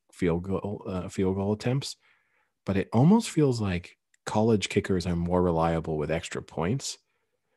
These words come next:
which I know part of the aspect will be they're kicking over smaller lines and just, like,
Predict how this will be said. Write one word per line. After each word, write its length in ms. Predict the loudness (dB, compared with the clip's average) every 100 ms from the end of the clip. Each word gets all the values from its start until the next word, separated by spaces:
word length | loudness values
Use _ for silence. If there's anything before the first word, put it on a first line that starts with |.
| -2
which 160 | 2 4
I 100 | 6
know 340 | 6 6 4
part 200 | 6 4
of 40 |
the 140 | 6 4
aspect 460 | 2 0 -4 -4
will 80 | -6
be 240 | -2 0 0
they're 260 | -2 -6
kicking 380 | -6 -8 -6 -4
over 240 | -4 -4 -6
smaller 440 | -6 -6 -6 -4
lines 580 | -4 -6 -6 -8 -10 -14 _ -20 _ _
and 440 | -6 -6 -6 -8 -10 _ _ -10
just, 180 | -6
like, 180 | -6 -8